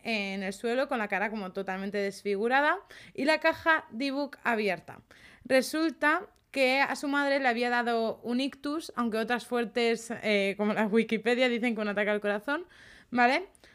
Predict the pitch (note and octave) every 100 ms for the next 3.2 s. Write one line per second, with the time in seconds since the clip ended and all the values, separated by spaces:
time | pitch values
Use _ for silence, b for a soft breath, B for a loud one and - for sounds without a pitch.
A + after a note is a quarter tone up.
0 | B _ D4 C#4+ C4+ B3+ B3 A3+ G#3+ F#3+
1 | G#3 G3+ G3 G#3+ A3+ G#3 G3+ A3 G#3+ G3
2 | F#3 F#3+ F#3+ F#3+ F#3+ G3+ G#3 B3 C4+ D4
3 | D#4